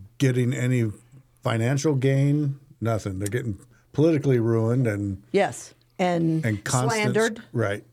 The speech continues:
Speaker 1: Constant
Speaker 2: Slandered.
Speaker 1: scrutiny, yeah.
Speaker 2: And, uh, so we're, we're gonna do some things for 'em here at Under the Shield. You'll hear this on a, on a future episode because there are some of 'em that truly need our financial assistance, and we will do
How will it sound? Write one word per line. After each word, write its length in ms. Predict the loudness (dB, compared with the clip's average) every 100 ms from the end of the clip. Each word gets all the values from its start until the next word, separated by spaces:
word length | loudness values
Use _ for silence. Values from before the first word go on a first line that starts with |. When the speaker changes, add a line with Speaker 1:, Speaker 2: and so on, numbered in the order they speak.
| _ -12
Speaker 1:
Constant 200 | -6 -2
Speaker 2:
Slandered. 320 | 0 0 -2
Speaker 1:
scrutiny, 460 | -2 -2 -2 -2 -2
yeah. 180 | -2 -4 -8 -20 -20 -20 -10
Speaker 2:
And, 420 | -2 0 0 0
uh, 280 | 2 0 -2
so 300 | -4 -2 0
we're, 320 | 2 0 0 -2
we're 160 | 0 2
gonna 180 | 0
do 160 | 2 0
some 220 | 0 -4
things 260 | 0 0 -2
for 200 | -2 0
'em 100 | 2
here 160 | 2 2
at 80 |
Under 180 | 2 0
the 120 | -2
Shield. 340 | -2 0 0 2
You'll 140 | 2
hear 200 | 2 0
this 240 | 0 -2 0
on 140 | 0
a, 160 | 0 -2 -2
on 120 | -2
a 60 | 0
future 360 | 0 -2 -2 -4
episode 640 | -4 -4 -4 0 0 0 -6 -20 -20 _ _
because 300 | -4 0 2
there 120 | 2 0
are 20 |
some 300 | 2 2 2
of 120 | 2
'em 120 | 2
that 160 | 0 0
truly 340 | 0 2 2
need 240 | 2 2 2
our 140 | 0
financial 520 | 0 0 0 -2 -2
assistance, 640 | -2 -2 -6 -2 -4 -2
and 160 | -4 0
we 140 | 0
will 160 | 0 0
do 420 | 0 0 0 -2